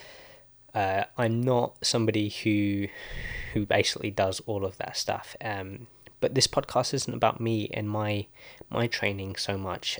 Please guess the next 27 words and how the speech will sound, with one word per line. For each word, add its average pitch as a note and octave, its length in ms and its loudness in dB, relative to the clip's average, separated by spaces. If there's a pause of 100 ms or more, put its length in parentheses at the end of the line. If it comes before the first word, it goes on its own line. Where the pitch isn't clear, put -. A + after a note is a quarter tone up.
(100)
Uh, G2 260 -4
it's - 180 -8
actually - 340 -4
a B2 60 -2
lot A2+ 180 0
more G2+ 240 -4
to - 160 -12
do G2 480 -4
with G2 440 -4 (340)
most G2+ 320 -2
of G#2+ 100 -6
you A2+ 400 2
and G2 320 -4
how A2 380 -2
you G2+ 280 -2
approach - 480 -4
your G#2 200 -2
training, G2 500 -6 (640)
um, F#2 640 -6 (280)
and G#2+ 160 -2
your G2 160 0
nutrition - 520 -4
and F#2 140 -6
your G2 320 -2 (320)
overall G2 360 0
fitness - 420 -4
goals. F#2+ 480 2